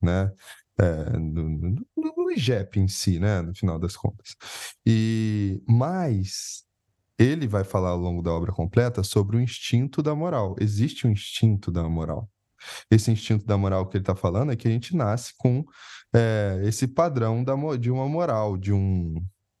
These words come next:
de alguma coisa que faz a gente começar a definir o que é certo e o que é errado. Se você pega as últimas pesquisas sobre crianças, né, é, você, e eles fizeram umas, uns testes de moral em crianças e elas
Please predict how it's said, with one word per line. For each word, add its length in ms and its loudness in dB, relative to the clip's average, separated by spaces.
de 200 6
alguma 440 2
coisa 480 0
que 640 0
faz 380 0
a 40 0
gente 320 0
começar 380 2
a 40 2
definir 360 2
o 60 0
que 120 0
é 40 2
certo 320 0
e 20 2
o 40 0
que 100 -4
é 40 4
errado. 360 0
Se 100 6
você 220 2
pega 280 0
as 80 0
últimas 280 2
pesquisas 520 2
sobre 340 0
crianças, 840 0
né, 260 6
é, 180 6
você, 380 0
e 300 4
eles 200 2
fizeram 420 2
umas, 440 0
uns 240 4
testes 420 2
de 260 2
moral 460 2
em 100 2
crianças 600 0
e 100 2
elas 500 -2